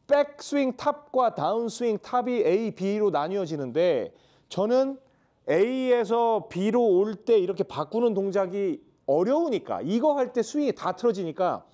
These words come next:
아예 갔다가 일로 오지 말고 그냥 바로 젖혀 동작으로 가자고 제가 말씀드렸죠. 근데 선수들 스윙을 보면 왼손으로 코킹으로 쫙 최대한 많이 가요.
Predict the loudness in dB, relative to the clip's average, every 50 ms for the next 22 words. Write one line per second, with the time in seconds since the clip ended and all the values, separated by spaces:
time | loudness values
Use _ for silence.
0 | _ _ _ _ _ _ _ -6 -4 0 0 2 2 2 0 0 2 4 4 4
1 | 4 2 -2 -6 -8 -6 -6 -6 -6 _ _ -2 0 2 2 0 0 2 2 0
2 | 0 0 0 0 0 -2 0 0 2 2 2 2 0 -4 -12 _ _ _ _ _
3 | -8 -4 -2 2 2 4 4 4 2 0 -2 -6 -10 -16 _ _ _ _ -10 -2
4 | 0 0 0 0 -2 -4 -4 -2 0 0 0 0 0 2 0 0 0 -2 -4 -6
5 | -2 -2 -2 -2 0 0 2 0 0 0 -2 -8 -6 -4 -6 -6 -6 -10 -12 -10
6 | -4 -4 -2 0 0 -2 -2 -2 -4 -4 -2 -2 -2 -2 -2 -2 0 0 0 0
7 | 0 -4 -10 -20 _ _ _ _ _ _ _ _ _ _ 0 2 2 2 0 0
8 | 0 0 2 2 0 0 2 0 -2 0 0 -2 -2 -2 -4 -6 -8 -12 -12 -10
9 | -12 -10 -12 -12 -14 -14 -16 -16 -16 -14 -12 -12 -12 -6 -4 -2 0 0 0 2
10 | 2 2 0 0 -4 -4 -6 -8 -10 -10 -12 -14 -14